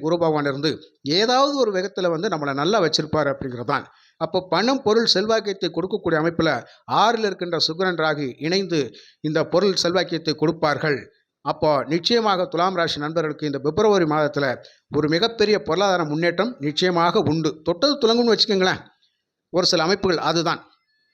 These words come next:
அப்போ நமக்கு ஒரு சந்தோஷம், மனமகிழ்வு அப்படிங்கிறது இருக்கக்கூடிய மாதமாக இந்த மாதம் இருக்கும். அதுக்கப்புறம் இந்த சூரியன்,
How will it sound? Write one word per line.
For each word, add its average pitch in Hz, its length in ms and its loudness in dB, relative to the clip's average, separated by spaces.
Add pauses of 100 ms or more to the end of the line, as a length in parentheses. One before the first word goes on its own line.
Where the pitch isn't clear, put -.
(340)
அப்போ 165 200 -4
நமக்கு 170 240 0 (100)
ஒரு 170 160 2
சந்தோஷம், 190 500 0 (120)
மனமகிழ்வு 160 500 0 (100)
அப்படிங்கிறது 143 400 -4 (120)
இருக்கக்கூடிய 165 500 -2
மாதமாக 143 440 0 (420)
இந்த 165 200 0
மாதம் 147 320 0 (140)
இருக்கும். 123 360 -6 (760)
அதுக்கப்புறம் 214 520 0 (460)
இந்த 208 180 0 (580)
சூரியன், 220 420 -2